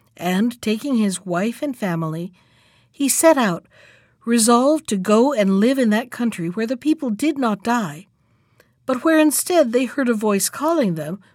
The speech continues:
which they followed into a land from which they never returned. For he had made up his own mind that when he or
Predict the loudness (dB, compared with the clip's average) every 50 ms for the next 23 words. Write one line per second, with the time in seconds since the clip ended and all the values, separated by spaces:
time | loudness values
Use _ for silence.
0 | _ _ -6 -6 -6 -6 -6 -4 -2 0 -2 -2 -4 -6 -4 -2 0 2 2 0
1 | 0 -2 -2 -4 -6 -8 -6 -6 -6 -4 -4 -2 -2 0 0 0 -2 -2 -2 -2
2 | -4 -4 -6 -8 _ -20 _ _ _ _ -6 -2 -2 -2 -2 -2 -4 -4 -4 -4
3 | -6 -2 -2 0 2 2 2 2 2 0 -2 -2 -2 -4 -4 -4 -4 -2 -2 -2
4 | -2 -4 -8 -18 -20 -20 _ _ _ _ _ _ _ _ _ _ _ _ _ _
5 | _ _ -8 -6 -6 -4 0 0 2 2 0 0 0 0 0 2 2 2 2 0
6 | 0 -4 -2 -2 0 0 2 2 0 0 0 -2 -2 -4 -6 -12 -18 -20 _ _
7 | _ _ _ _ _ _ _ _ _ -6 -4 -4 -4 -2 -2 0 2 2 0 0
8 | 0 0 0 0 0 0 0 -2 -4 -4